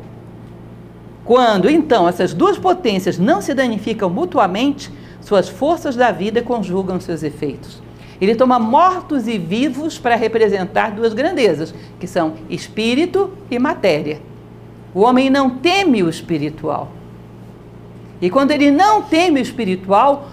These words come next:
os conselhos dos sábios deixam de ser temíveis. Digamos que eu sou uma pessoa muito preguiçosa.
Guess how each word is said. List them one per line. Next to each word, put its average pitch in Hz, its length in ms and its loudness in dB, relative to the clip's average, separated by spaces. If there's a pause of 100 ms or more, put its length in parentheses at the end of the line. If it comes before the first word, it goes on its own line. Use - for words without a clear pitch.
os 226 160 -4
conselhos 302 960 2
dos 156 220 -2
sábios 220 520 -2
deixam 240 520 0
de 233 140 -4
ser 190 300 -2
temíveis. 247 880 -2 (560)
Digamos 277 340 2
que 302 100 -2
eu 285 60 0
sou 302 140 2
uma 285 140 4
pessoa 262 340 0
muito 294 480 2
preguiçosa. 208 920 0